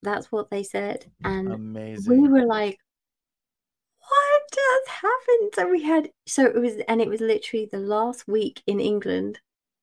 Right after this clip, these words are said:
Speaker 1: the fir-, right? And
Speaker 2: Mm.
Speaker 1: God had lined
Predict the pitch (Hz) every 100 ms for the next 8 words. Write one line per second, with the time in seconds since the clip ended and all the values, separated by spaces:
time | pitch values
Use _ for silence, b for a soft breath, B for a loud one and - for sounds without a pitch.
0 | _ _ _ _ - 208 - 220 208 202
1 | 196 - - _ _ _ _ _ _ -
2 | 220 220 220 110 - _ - 220 240 240
3 | 240 208 220 214 208 208